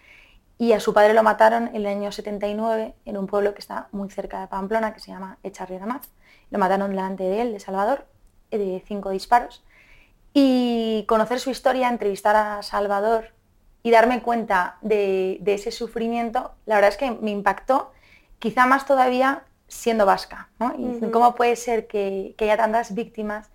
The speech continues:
Speaker 1: que no tienen reconocimiento, de las que no hay memoria, de las que ni siquiera alguien que es vasco tiene conciencia de su existencia, ¿no? Y de que, y de que es un sufrimiento muy real y muy, muy palpable. Entonces, como yo tenía esto del, no, de, vamos, de mi etapa universitaria,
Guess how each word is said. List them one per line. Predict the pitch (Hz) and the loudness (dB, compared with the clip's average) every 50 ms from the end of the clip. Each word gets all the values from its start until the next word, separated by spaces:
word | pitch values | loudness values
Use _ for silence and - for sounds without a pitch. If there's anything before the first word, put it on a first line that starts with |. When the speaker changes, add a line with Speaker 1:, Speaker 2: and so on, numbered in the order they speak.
| _ _ _ _ _ | _ _ _ _ _
Speaker 1:
que | - 226 | -6 -4
no | 220 214 | -2 0
tienen | 233 233 233 226 | 0 0 -2 -2
reconocimiento, | 220 214 - 208 202 202 - 208 214 214 214 214 226 | -4 -4 -4 -4 -6 -6 -8 -8 -6 -6 -4 -4 -4
de | 220 208 | -4 -4
las | 202 196 202 | -4 -6 -8
que | - 202 | -12 -12
no | 202 | -10
hay | 202 | -10
memoria, | 202 208 202 208 214 214 214 214 208 202 202 - - _ - _ _ | -8 -8 -6 -6 -6 -4 -4 -4 -6 -6 -10 -12 -18 _ -20 _ _
de | 208 202 208 | -6 -4 -4
las | 294 285 - | -4 -6 -6
que | - 208 | -10 -10
ni | 202 202 | -10 -8
siquiera | - 202 202 - 214 220 220 220 220 | -8 -8 -2 0 0 0 2 2 2
alguien | 220 220 208 202 202 190 180 | 2 0 0 -2 -4 -6 -8
que | - - 202 | -6 -6 -6
es | 185 185 | -4 -2
vasco | 202 208 202 - - - 220 - _ _ _ _ _ _ _ _ _ _ | -4 -4 -4 -6 -12 -18 -18 -20 _ _ _ _ _ _ _ _ _ _
tiene | - 220 208 214 208 | -4 -2 -2 -2 -2
conciencia | - 214 196 180 220 214 208 240 226 | -4 -6 -4 -2 -2 -2 0 0 0
de | 208 202 | 0 -2
su | - - | -4 -8
existencia, | - - - 156 - 294 320 302 - - 170 175 | -16 -18 -20 -4 -4 -2 -2 -2 -6 -10 -10 -8
¿no? | 214 277 | -8 -6
Y | 311 240 | -4 -4
de | 202 196 196 | -4 -4 -4
que, | 196 | -4
y | 185 185 185 180 180 180 - 202 | -4 -4 -4 -6 -6 -6 -4 -4
de | 196 196 | -4 -2
que | - 208 | -4 -4
es | - 240 | -6 -6
un | 220 | -10
sufrimiento | - 220 185 - 208 208 208 208 208 233 240 - - - _ _ _ _ _ - - _ _ - _ | -10 -12 -10 -8 -6 -4 -4 -2 0 0 0 0 -2 -10 _ _ _ _ _ -20 -20 _ _ -14 _
muy | 202 196 202 208 | -4 -4 -2 0
real | 202 - 208 196 190 185 208 226 | 2 4 4 6 6 6 6 4
y | 214 | 0
muy, | 202 196 202 196 202 - | -2 -4 -4 -6 -8 -8
muy | 202 196 196 190 | -6 -6 -6 -4
palpable. | 190 190 185 185 - 247 254 226 214 190 - _ _ _ _ - - - - _ - - | -2 -4 -2 2 4 2 2 2 -2 -8 -12 _ _ _ _ -20 -20 -20 -20 _ -10 -8
Entonces, | 226 214 240 233 240 | 2 4 4 4 4
como | - 233 220 220 | 2 0 4 4
yo | 226 214 | 4 4
tenía | - - 247 247 240 240 240 240 | 4 2 4 6 6 6 6 4
esto | 233 - - - 208 190 185 | 0 -4 -6 -4 -4 -2 -2
del, | 185 196 202 196 196 190 190 190 185 180 - _ - | -2 -2 -2 0 0 -2 -2 -4 -6 -8 -12 _ -14
no, | 233 196 190 190 | -10 -6 -4 -4
de, | 185 185 185 220 185 190 | -4 -4 -4 0 2 2
vamos, | 196 196 185 - | 2 2 0 -4
de | 196 185 | -6 -6
mi | 185 | -4
etapa | 180 190 190 196 220 214 | 0 0 0 0 0 -4
universitaria, | 214 208 208 202 - 208 208 202 214 214 220 220 233 247 | -4 -6 -6 -6 -6 -4 0 0 2 2 2 -2 -4 -8